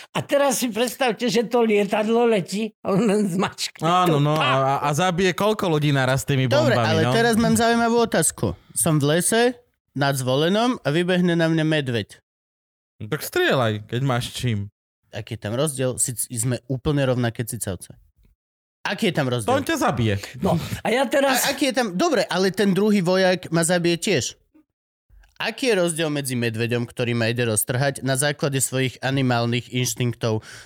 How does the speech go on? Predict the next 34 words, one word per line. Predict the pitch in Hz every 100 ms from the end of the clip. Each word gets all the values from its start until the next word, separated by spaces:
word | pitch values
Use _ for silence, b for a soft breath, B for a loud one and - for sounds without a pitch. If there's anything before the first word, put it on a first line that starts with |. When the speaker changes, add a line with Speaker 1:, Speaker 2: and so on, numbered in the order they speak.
| B
Speaker 3:
e, | - 139 139 139
ktoré | - 165 151 135
n-, | 135 131
nevie | 143 165 151 143
ovplyvniť, | 127 120 - 143 160 220 - B B B _ _
a | 135 139
človek, | - - 170 226 170 208 -
ktorý | - - 147 143 143
síce | - - 170 - 156
je | 120 156
rozumný | 160 160 165 170 180 185 190
a | 139
vie | 135 151
to | 170 143
ovplyvniť | 131 - 143 139 170 196 - _ _ _ _
a | 139
nefunguje | 156 190 214 180 160 151
na | 135
animálnych, | 131 131 127 123 147 220 254
ale | - 175 180
má | 139 175 175
to | 175 165
proste, | - 156 147 - 139
logicky | 139 165 160 - -
mu | 147
to | 143 147
niekto | 131 127 123
vysvetlil, | 117 208 202 165 175
že | 160
musíš, | 151 147 147 156
alebo | - 139 139
toto | 131 135 - 127
a |
toto, | 117 160 202